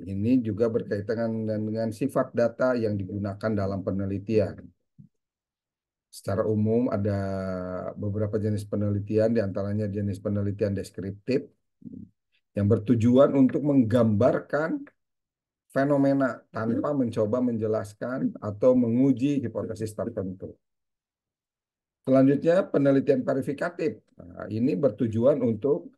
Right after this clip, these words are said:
mengonfirmasi atau memverifikasi satu teori, satu hipotesis, atau juga konsep yang telah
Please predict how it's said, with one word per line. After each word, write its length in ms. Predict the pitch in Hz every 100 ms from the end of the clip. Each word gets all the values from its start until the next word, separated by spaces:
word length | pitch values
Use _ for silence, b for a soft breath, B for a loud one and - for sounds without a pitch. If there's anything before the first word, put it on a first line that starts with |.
| _ _ _ _
mengonfirmasi 960 | 117 127 139 156 143 147 156 - 170 117 _ _ _ _ _ _
atau 240 | 107 104 139
memverifikasi 1120 | 139 135 - 135 139 147 143 139 - 160 127
satu 240 | 113 110
teori, 640 | 113 117 120 123 131 151 - _ _ _ _ _ _ _
satu 240 | 113 104
hipotesis, 960 | 110 131 123 113 123 101 147 185 185 - _ _ _
atau 320 | 110 107 165
juga 320 | 151 127 131
konsep 480 | - 131 127 160 143
yang 240 | - 110 101
telah 240 | 110 110